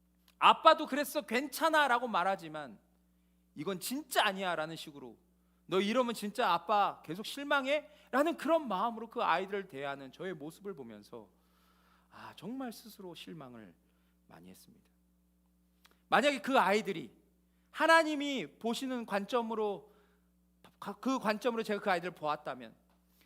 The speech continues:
그 하나님이 봤을 때 그 아이들이 얼마나 사랑스러운 아이들이고 또 하나님께서 그 아이들을 잠깐 저에게 맡겨주신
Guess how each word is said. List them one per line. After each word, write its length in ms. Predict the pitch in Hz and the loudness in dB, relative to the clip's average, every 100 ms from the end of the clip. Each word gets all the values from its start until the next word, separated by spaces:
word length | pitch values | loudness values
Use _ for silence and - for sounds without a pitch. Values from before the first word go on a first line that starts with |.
| _ _ | _ _
그 120 | - | 6
하나님이 680 | 277 233 294 294 285 285 269 | 8 8 6 4 0 -2 -4
봤을 240 | 226 226 247 | -2 -2 -4
때 60 | 240 | -2
그 160 | 240 | 2
아이들이 260 | 214 214 214 | 2 2 -2
얼마나 380 | 196 254 285 269 | -2 0 0 0
사랑스러운 640 | 240 269 254 247 233 214 | -2 -4 -4 -8 -6 -4
아이들이고 560 | 160 165 160 135 127 - _ _ _ _ - | -6 -6 -8 -12 -16 -20 _ _ _ _ 2
또 80 | 247 | 4
하나님께서 480 | 226 302 311 302 220 | 6 6 6 2 2
그 120 | 269 | 6
아이들을 260 | 233 247 254 | 6 6 -2
잠깐 420 | - 247 294 262 | -4 0 2 2
저에게 340 | 233 240 233 | 0 -2 -2
맡겨주신 840 | 220 160 147 269 240 208 294 240 | -4 -6 -8 -6 -6 -6 -8 -8